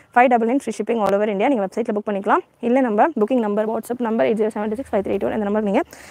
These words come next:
WhatsApp பண்ணிட்டும் book பண்ணிக்கலாம். டிரான்ஸ்பரண்டா இருக்காது sister. Transparency பார்த்தீங்கன்னா காட்டன்னா ஒரு nature இருக்கும் இல்லையா, அந்த அளவுக்கு டிரான்ஸ்பரண்டா தான் இருக்கும். ரொம்ப டிரான்ஸ்பரண்டா இருக்காது. ஏன்னா இது light color தான், நான் உங்களுக்கு look கொடுக்குறேன். அம்மா இது க்ளோஸ்ல கொடுக்குறேன். நீங்க க்ளோஸ்ல பார்க்குறப்பமே தெரியும்.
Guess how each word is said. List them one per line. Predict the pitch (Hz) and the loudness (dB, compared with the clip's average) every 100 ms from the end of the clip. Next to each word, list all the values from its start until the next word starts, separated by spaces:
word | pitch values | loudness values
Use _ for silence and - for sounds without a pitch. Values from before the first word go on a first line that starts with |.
| - | 0
WhatsApp | 220 226 220 | 2 2 2
பண்ணிட்டும் | 196 226 339 | 0 0 0
book | 196 | 0
பண்ணிக்கலாம். | 196 185 285 - - - - _ _ _ 277 | -2 2 0 0 -16 -20 -20 _ _ _ 6
டிரான்ஸ்பரண்டா | 285 339 320 311 311 | 6 6 4 8 8
இருக்காது | 277 269 269 240 | 10 8 8 6
sister. | 214 - 202 | 2 2 4
Transparency | 226 269 285 277 277 | 4 2 2 2 2
பார்த்தீங்கன்னா | 254 254 302 | 2 2 4
காட்டன்னா | 233 233 247 285 | 4 6 4 4
ஒரு | 269 214 | 4 4
nature | 208 214 214 | 2 0 0
இருக்கும் | 190 196 | 0 2
இல்லையா, | 247 | 2
அந்த | 220 233 | 2 2
அளவுக்கு | 254 - | 2 -2
டிரான்ஸ்பரண்டா | 202 202 208 | -4 0 0
தான் | |
இருக்கும். | 220 311 | 0 0
ரொம்ப | 214 233 | 2 2
டிரான்ஸ்பரண்டா | 220 190 208 208 214 | 0 -2 -2 0 0
இருக்காது. | 190 185 262 | 2 2 2
ஏன்னா | 240 208 | 0 0
இது | |
light | 196 226 - | 0 0 2
color | 208 196 | 2 2
தான், | 262 | 0
நான் | |
உங்களுக்கு | 208 185 196 | -2 0 -2
look | 208 233 | 0 0
கொடுக்குறேன். | 185 190 330 - _ | 0 2 0 -4 _
அம்மா | 233 208 | -6 -4
இது | 208 | -2
க்ளோஸ்ல | 214 - | -4 -6
கொடுக்குறேன். | 190 185 - - - | -8 -6 -8 -14 -2
நீங்க | 240 247 | 2 6
க்ளோஸ்ல | 285 285 | 4 4
பார்க்குறப்பமே | 240 240 233 226 240 | 2 2 0 0 0
தெரியும். | 220 202 | 2 0